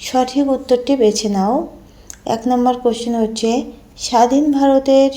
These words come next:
সংবিধানের মূল রূপকার জওহরলাল নেহেরু, বি আর আম্বেদকর, মহাত্মা গান্ধী? উত্তর হচ্ছে বি আর আম্বেদকর। দু নম্বর কোশ্চেন হচ্ছে, ফার্সির বদলে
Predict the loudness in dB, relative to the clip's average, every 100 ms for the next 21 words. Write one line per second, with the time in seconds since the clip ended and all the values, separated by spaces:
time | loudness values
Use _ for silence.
0 | -4 -2 0 0 0 0 0 0 0 -2
1 | -2 -2 -2 -2 -4 -4 -2 -4 -8 -20
2 | -20 -20 _ 0 0 2 0 2 0 0
3 | 0 0 -2 -4 -6 -6 -2 0 0 0
4 | 0 -2 -4 -2 0 0 0 -4 -4 -4
5 | -4 -2 -2 -2 -2 -4 -6 -14 -20 -20
6 | -6 -4 -2 -2 -2 -2 -2 0 0 0
7 | -2 2 2 2 0 0 2 0 -2 -2
8 | 0 -2 -6 -16 -20 -16 -2 2 2 2
9 | 2 0 0 -2 -2 -2 0 -2 -4 -4
10 | -6 -12 -20 -20 -6 -2 -2 -2 -2 0
11 | 0 0 2